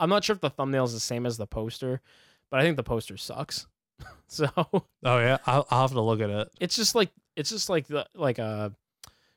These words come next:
Speaker 1: Ryan Gosling and Bradley Cooper's faces. I think Eva Mendes is on there, too. And it just says "The Place Beyond the Pines." And then the logo is, like, three, like, silhouettes of trees, but they just look like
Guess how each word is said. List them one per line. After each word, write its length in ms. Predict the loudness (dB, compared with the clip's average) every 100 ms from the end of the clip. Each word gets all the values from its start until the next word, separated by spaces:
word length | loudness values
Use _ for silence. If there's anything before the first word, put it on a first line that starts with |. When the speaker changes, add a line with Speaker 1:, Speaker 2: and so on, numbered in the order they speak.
| _
Speaker 1:
Ryan 240 | 0 2 4
Gosling 480 | 4 2 0 -2
and 80 | -2
Bradley 260 | -2 -2 -2
Cooper's 580 | -4 -8 -4 -4 -4 -6
faces. 360 | -6 -6 -6 -4
I 120 | -2
think 180 | -2 -2
Eva 220 | -2 -2
Mendes 480 | -6 -8 -6 -6 -4
is 100 | -4
on 140 | -4
there, 120 | -4
too. 380 | -6 -2 -2 -2 _ _ _ _ _
And 500 | -4 0 0 -2 -6 -14 _ _ -12
it 100 | -6
just 160 | -4 -2
says 180 | -4 -6
"The 80 |
Place 220 | -10 -10 -8
Beyond 260 | -6 -6
the 60 | -6
Pines." 420 | -8 -8 -6 -6
And 140 | -2
then 80 | 2
the 80 | 2
logo 480 | 2 2 2 4 2
is, 240 | 2 0
like, 220 | -2 -4 _ -20
three, 520 | -12 -8 -4 -2 -2
like, 320 | -2 -4 _
silhouettes 580 | -8 0 0 2 -2 -4
of 140 | -8
trees, 520 | -8 -6 -4 -4 -4 -6 -8
but 120 | -6
they 80 | -6
just 180 | -6 -6
look 120 | -6
like 180 | -8